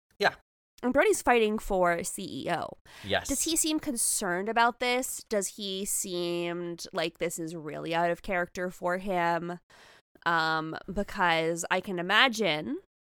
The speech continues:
Speaker 2: if you are used to someone taking a normal prepare kind of
Speaker 1: Mm.
Speaker 2: thing, like, I, I don't, I have a routine before I do public speaking events, let alone fighting for the C E O-ship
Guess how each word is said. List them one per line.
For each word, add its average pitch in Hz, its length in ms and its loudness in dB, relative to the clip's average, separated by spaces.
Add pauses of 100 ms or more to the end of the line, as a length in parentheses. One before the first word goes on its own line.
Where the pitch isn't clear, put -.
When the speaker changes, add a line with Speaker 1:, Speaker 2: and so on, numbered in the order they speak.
(460)
Speaker 2:
if 185 180 -8
you 185 220 -4
are 165 180 2
used 165 320 -8
to - 60 -12
someone 165 280 -8
taking 165 340 -10
a 165 80 -4
normal 160 340 -8
prepare 160 800 -6 (420)
kind 147 160 -10
of 139 60 -6
Speaker 1:
Mm. 127 100 -2
Speaker 2:
thing, 143 200 -8
like, 127 320 -14 (220)
I, 185 280 6
I 175 40 4
don't, 160 120 -2
I 156 120 0
have 156 120 -2
a 131 40 -6
routine 160 380 -8
before - 260 -8
I - 40 -2
do - 120 -8
public - 280 -8
speaking - 340 -10
events, - 440 -12
let 87 140 -6
alone 69 440 -8 (200)
fighting 175 380 -4
for 170 220 -6
the 170 120 -6
C - 220 -12
E 165 160 -4
O-ship - 400 -6